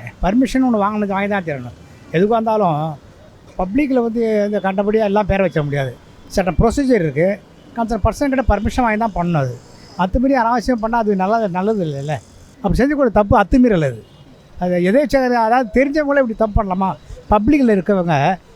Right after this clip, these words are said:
அவங்கள கூப்பிட்டு, அவங்க, அவங்க பேரை வச்சா கூட கூப்பிட்டு வார்ன் பண்ணணும். "இதை போல செய்யக்கூடாதுப்பா, வைக்கிறத நீ ப்ரொசீஜர் நீ அப்ளை பண்ணு." அவங்க என்ன சொல்றாங்க கேட்டா அவங்க பண்ண, பண்ண சொன்னோம்ல.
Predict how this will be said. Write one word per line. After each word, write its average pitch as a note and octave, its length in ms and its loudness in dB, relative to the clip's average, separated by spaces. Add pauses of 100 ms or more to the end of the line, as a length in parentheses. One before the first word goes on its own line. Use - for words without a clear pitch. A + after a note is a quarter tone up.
(160)
அவங்கள A3+ 220 2
கூப்பிட்டு, C4 400 -2
அவங்க, G3+ 260 0
அவங்க A3 300 2
பேரை B3 260 2
வச்சா A3 140 0
கூட F3 520 0 (600)
கூப்பிட்டு A#3+ 320 -2
வார்ன் C4 280 2
பண்ணணும். D3 320 -2 (180)
"இதை F#3+ 120 0
போல A3 240 2
செய்யக்கூடாதுப்பா, F3 680 0 (300)
வைக்கிறத B3+ 340 -2
நீ A#3 80 0
ப்ரொசீஜர் B3 520 -2
நீ G#3+ 100 0
அப்ளை A3+ 180 2
பண்ணு." A3 460 2 (280)
அவங்க A3+ 280 0
என்ன C4+ 200 0
சொல்றாங்க A#3+ 140 -2
கேட்டா B3 140 -2
அவங்க A3 280 -2
பண்ண, G#3 240 -2
பண்ண B3 160 -2
சொன்னோம்ல. C4 640 0